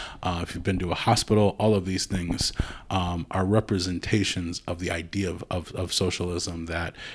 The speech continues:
there are certain parts of our economy, certain parts of the way that the government works, um, that ultimately should be separated from profit. Uh, I think that in America, because of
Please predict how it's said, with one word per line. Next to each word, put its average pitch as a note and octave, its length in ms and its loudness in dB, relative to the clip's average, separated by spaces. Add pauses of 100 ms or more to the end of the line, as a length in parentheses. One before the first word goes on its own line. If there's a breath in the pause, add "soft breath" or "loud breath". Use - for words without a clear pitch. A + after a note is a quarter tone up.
(120 loud breath)
there F#2 140 2
are E2 60 -2
certain F2 300 -2
parts F2+ 280 -2
of E2+ 120 -6
our E2 100 -2
economy, E2+ 580 -4
certain D#2+ 300 -6
parts - 300 -4
of D#2+ 80 -6
the E2+ 40 -4
way F2 140 -2
that F2 140 -4
the F2 60 -2
government E2+ 360 -4
works, C#3+ 420 6 (380 loud breath)
um, F2+ 460 2
that F#2 160 -2
ultimately F2+ 500 -2
should F#2 220 -2
be F#2 80 -4
separated F2+ 600 2
from - 220 -6
profit. - 300 -2 (1040 loud breath)
Uh, F#2+ 240 -4
I G2 100 -4
think G#2 340 -2
that G#2 220 0
in G#2+ 120 0
America, G2+ 960 2 (180)
because G2+ 520 0
of F#2+ 420 0